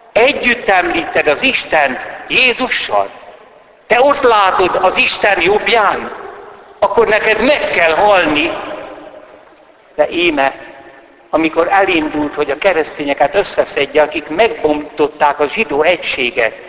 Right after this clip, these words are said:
és így tulajdonképpen egy isteni művet bontottak meg,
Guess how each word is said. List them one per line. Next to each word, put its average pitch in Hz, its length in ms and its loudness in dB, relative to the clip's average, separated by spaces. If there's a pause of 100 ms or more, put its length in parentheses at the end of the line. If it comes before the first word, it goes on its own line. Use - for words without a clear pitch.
(240)
és - 180 -2
így 254 200 0
tulajdonképpen 196 840 2
egy 196 180 0
isteni 208 500 0
művet 214 460 2
bontottak 226 600 2
meg, 202 500 0